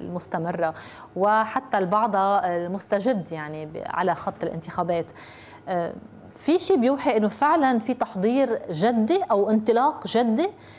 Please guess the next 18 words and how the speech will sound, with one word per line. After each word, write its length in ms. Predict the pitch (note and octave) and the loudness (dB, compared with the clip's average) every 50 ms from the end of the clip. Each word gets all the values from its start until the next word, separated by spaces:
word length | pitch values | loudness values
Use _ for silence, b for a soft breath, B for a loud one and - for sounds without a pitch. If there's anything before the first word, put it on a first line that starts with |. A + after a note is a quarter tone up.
| B B - | B B 0
لعجلة 500 | G#3+ A3 G#3 G#3+ A#3+ A#3+ B3 A3+ A#3 A3 A3+ | 2 2 2 2 2 2 2 2 0 0 -2
الانتخابات 580 | G#3+ G#3+ G#3+ A#3+ A3+ - A3+ G3 G#3 A3+ A3 A#3 | -2 -4 -4 -4 -2 -2 0 0 0 0 0 0
النيابية، 600 | G#3 G3+ G3+ G3 F#3+ F3 G#3 A#3 B3 C#4+ E4+ F4 | -2 0 0 0 -2 -2 -2 -2 0 0 0 2
أو 300 | - - C4+ D4 C4+ B3 | 2 2 2 2 2 2
إنه 360 | C#4+ D4+ D4 C#4 C4 C4 C#4+ | 2 2 2 2 2 4 2
هذه 200 | C#4 A#3+ B3+ B3+ | 2 2 4 4
البرودة 520 | B3 A3+ G#3 A3+ A3+ C#4 E4+ F4+ C#4+ C4 G3+ | 4 4 4 2 2 2 2 2 2 2 2
بالتعاطي 560 | F3+ F3+ - - G3 G3 G#3 G#3 G#3 - G#3 | 0 0 -2 0 2 2 2 2 2 0 -2
حتى 380 | - - G4 G4 - - F#4+ D#4 | -2 -2 -4 -2 0 0 2 2
يعني 160 | A#3+ G#3+ G#3 | 2 2 2
بعد 240 | G3+ A#3 A#3+ G#3 A3+ | 2 0 0 0 0
لا 80 | A#3+ | 0
في 120 | A#3+ D4 C#4 | 0 0 0
تحالفات 600 | A#3 A3 - A3+ A3 A3 G#3 G#3+ A3+ A3 A3 G#3+ | -2 -2 0 -2 -2 -2 -2 -2 -2 -4 -2 -2
محسومة، 560 | G3+ - - - - G#3+ A3+ A3 G#3+ G#3 G3+ | -6 -6 -6 -6 -4 -2 0 0 0 0 0
لا 100 | G3+ A3 | 0 -2
في 180 | A3+ A3 A#3+ A3 | -2 -2 -2 -2
مرشحين 640 | G3+ G3 G3 - - G3 - - A#3 C#4 C#4+ A#3+ G3 | 0 0 -2 -2 -4 -6 -4 -2 -2 0 0 -2 -2